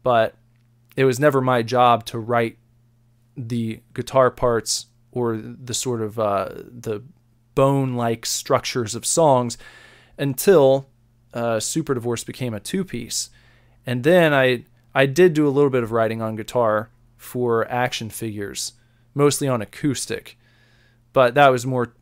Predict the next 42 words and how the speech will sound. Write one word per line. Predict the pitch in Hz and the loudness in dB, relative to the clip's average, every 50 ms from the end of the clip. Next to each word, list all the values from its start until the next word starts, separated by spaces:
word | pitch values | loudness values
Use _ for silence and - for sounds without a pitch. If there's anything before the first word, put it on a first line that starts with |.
| _ - | _ -8
just | 127 - 147 - - | -4 -4 -4 -2 0
messing | 147 139 135 - 139 131 | 0 0 0 -2 -4 -4
around | 123 123 120 117 | -2 -2 -2 -2
with | 110 104 - | -2 -4 -8
chords | - - - 156 147 143 139 135 135 127 - | -8 -4 -2 0 2 4 4 2 2 0 -4
and | 123 117 110 | -10 -10 -8
kind | - 127 127 120 117 | -6 -4 -4 -2 -2
of, | 113 107 104 117 | -4 -4 -4 -4
um, | 120 113 107 104 104 101 101 104 117 _ _ _ _ _ _ _ _ _ _ - | -2 -2 -2 -2 -4 -6 -6 -10 -16 _ _ _ _ _ _ _ _ _ _ -10
you | - 190 | -6 -2
know, | 175 156 139 127 | 0 2 2 2
very, | 120 151 170 165 147 131 | 2 2 2 2 2 0
very | 123 120 - - 139 139 156 156 135 | -2 -4 -10 -8 -2 0 2 2 0
beginner | 120 120 113 113 107 135 127 127 123 113 | 0 -4 -6 -4 -2 -2 0 0 -2 -4
type | - - - 127 113 - - | -4 -4 -4 -4 -4 -4 -4
stuff, | - - - 123 113 76 - - - - _ _ _ _ _ _ _ | -6 -2 0 0 0 0 -2 -8 -20 -20 _ _ _ _ _ _ _
very | - 151 147 123 | 0 2 2 2
basic | 113 104 _ - - 135 127 113 - - 104 - | 0 -6 _ -2 0 0 0 0 -4 -6 -6 -6
shit | - - - - 131 110 - - - - _ _ - _ _ _ _ _ _ _ - | -6 -6 -4 -2 -2 -4 -4 -6 -12 -20 _ _ -20 _ _ _ _ _ _ _ -10
as | - 110 - | -8 -8 -4
far | - 131 120 113 110 | 0 2 2 2 2
as | 107 101 | 0 -2
guitar | - - 117 - - 120 113 | -6 -8 -6 -2 0 0 0
playing | 107 - 107 101 101 101 | -2 -4 -8 -10 -10 -10
goes. | 101 107 - - - - - - _ _ _ _ _ _ _ _ | -10 -10 -10 -10 -10 -10 -12 -12 _ _ _ _ _ _ _ _
Just | - 123 - - | -8 -8 -6 -2
coming | - 131 127 120 120 | -2 -2 -2 0 0
up | 120 117 - _ | 0 -2 -2 _
with, | - 120 113 104 - - - | -6 -4 -4 -6 -6 -8 -8
uh, | 120 107 101 98 101 - _ _ _ - - _ - | -6 -4 -4 -4 -6 -10 _ _ _ -20 -20 _ -14
you | 127 | -10
know, | 113 107 101 | -8 -8 -8
a | 98 | -10
chord | - - 147 143 143 135 - | -8 -4 0 0 0 0 -2
structure, | - - 139 127 117 - - 127 120 117 | -2 -2 0 0 0 -2 -4 -6 -6 -6
coming | - - 117 117 117 117 | -6 -6 -8 -6 -4 -2
up | 113 110 - - | -2 -2 -4 -6
with | 110 104 - | -10 -12 -12
a | 107 | -10
verse | 107 113 110 107 104 101 - - | -6 -4 -4 -4 -4 -4 -6 -8
and | 107 95 95 98 95 - | -8 -10 -12 -12 -14 -14
a | 92 98 101 | -12 -14 -14